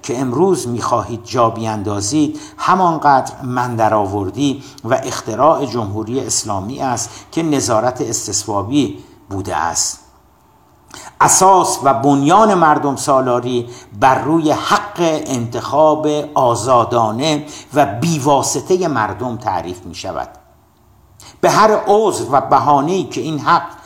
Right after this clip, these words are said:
خدشه‌دار شود، نام آن نظام را دیگر نمی‌توان مردم سالاری نهاد. ممکن است بسیاری هم از مردم سالاری مردمی‌تر، دموکراتیک‌تر و کارآمدتر باشد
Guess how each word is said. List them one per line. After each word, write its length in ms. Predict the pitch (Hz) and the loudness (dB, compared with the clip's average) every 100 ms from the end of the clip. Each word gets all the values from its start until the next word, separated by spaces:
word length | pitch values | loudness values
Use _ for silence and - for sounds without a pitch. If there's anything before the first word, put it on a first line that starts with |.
| - - | -20 -8
خدشه‌دار 720 | 139 135 - - 120 127 113 | -2 0 -2 -6 0 0 0
شود، 500 | - 123 117 156 156 - - - - | -2 -4 2 4 4 -2 -14 -20 -10
نام 360 | 120 147 185 175 | 0 4 4 4
آن 300 | 151 151 139 | 2 0 -2
نظام 400 | 120 127 131 131 | -4 -2 -2 -2
را 120 | 123 | -4
دیگر 480 | 117 107 104 123 127 - - 135 | -4 -6 -4 -4 -4 -10 -16 -8
نمی‌توان 640 | 160 143 92 85 85 90 | -6 -6 -8 -10 -8 -8
مردم 400 | 92 90 - 82 | -6 -8 -8 -12
سالاری 560 | - 90 82 80 76 85 | -8 -8 -6 -8 -10 -12
نهاد. 300 | 69 85 - - - - | -10 -10 -12 -16 -12 -2
ممکن 340 | 135 - 160 | 0 0 2
است 240 | 165 160 - | 4 2 0
بسیاری 540 | 147 - 143 156 156 | 0 2 2 2 2
هم 140 | 143 | 0
از 200 | 143 113 | 0 -2
مردم 320 | 123 120 123 117 | 0 -2 -2 -8
سالاری 800 | - 120 110 104 127 165 - - - - - | -6 -4 -4 -2 2 0 0 -14 -20 -16 -6
مردمی‌تر، 880 | 135 131 127 113 120 117 101 123 143 | 2 4 2 0 -2 -2 -4 -4 -4
دموکراتیک‌تر 1000 | - 120 113 - 107 110 101 127 139 147 - - 127 | -4 -6 -6 -6 -8 -8 -8 0 2 2 -4 -6 -2
و 80 | |
کارآمدتر 1040 | 120 - 135 135 131 143 170 - - 190 139 | -2 2 4 4 4 4 2 2 2 4 4
باشد 440 | 117 190 127 85 | 0 -2 -2 -2